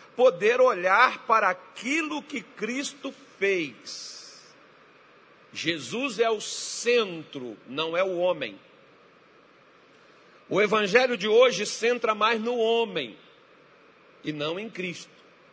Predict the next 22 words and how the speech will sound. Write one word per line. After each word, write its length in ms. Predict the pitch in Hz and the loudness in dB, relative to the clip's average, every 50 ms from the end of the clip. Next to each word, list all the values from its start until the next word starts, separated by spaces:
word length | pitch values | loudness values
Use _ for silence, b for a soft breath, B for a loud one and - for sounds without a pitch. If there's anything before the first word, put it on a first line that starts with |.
| - - B B B B B B | -20 -20 B B B B B B
Centra 500 | - - - - 254 277 277 - 240 240 | -6 -6 -2 0 2 0 2 0 0 -2
mais 320 | 240 220 240 269 294 302 285 | 0 2 4 4 4 2 2
no 140 | 262 269 254 | -2 -4 -4
que 120 | - 262 | 0 -2
a 60 | 262 | -2
pessoa 460 | 269 262 226 226 - - 208 202 190 | 2 2 0 0 0 -2 0 0 0
faz 600 | - - - 165 151 151 156 180 220 262 254 - | 0 -2 -2 0 2 2 2 2 0 -2 -4 -8
do 200 | - 175 185 233 | -10 -6 -6 -6
que 140 | - - 233 | 0 0 0
naquilo 400 | 226 220 202 - - 233 247 269 | 0 0 -4 -4 -6 -8 -8 -6
que 120 | - 233 190 | -8 -8 -10
Cristo 480 | - - 180 214 240 - - - 254 - - - | -8 -6 -6 -6 -6 -6 -8 -12 -16 -14 -8 -4
fez. 340 | 196 208 196 165 139 - - | -2 -2 -2 -2 -4 -10 -14
Por 280 | - - 160 160 151 | -16 -14 -12 -10 -8
isso, 520 | 151 160 170 180 190 185 - - 240 247 240 B B B B B B B B | -6 -6 -4 -4 -6 -6 -6 -6 -8 -8 -10 B B B B B B B B
muitas 680 | 165 196 226 277 320 349 349 339 302 - 247 233 - | -8 -4 -2 0 0 0 0 -2 -2 -4 -4 -4 -4
pessoas, 840 | - 190 190 165 - - - 151 156 156 165 185 208 233 220 - - - - - | -6 -8 -8 -8 -8 -6 -2 0 0 0 2 0 0 -2 -2 -6 -10 -14 -14 -8
infelizmente, 1400 | 233 277 311 320 311 302 - - - 233 240 226 220 180 143 147 151 165 175 196 208 208 208 - 214 226 - - - | -4 -2 -2 0 -2 -4 -4 0 2 2 2 2 -2 -8 -8 -6 -4 -2 -2 -2 -2 -4 -6 -6 -8 -8 -8 -8 -4
elas 400 | 170 190 185 180 175 175 - - | -2 -2 0 0 -2 -4 -6 -12
passam 720 | - - - 180 196 226 240 240 - - - 214 214 202 | -12 -2 2 4 4 4 4 2 0 -4 -6 -6 -2 -2
a 80 | 185 180 | -2 -2
ter 300 | - - 156 156 156 | -2 -6 -6 -6 -6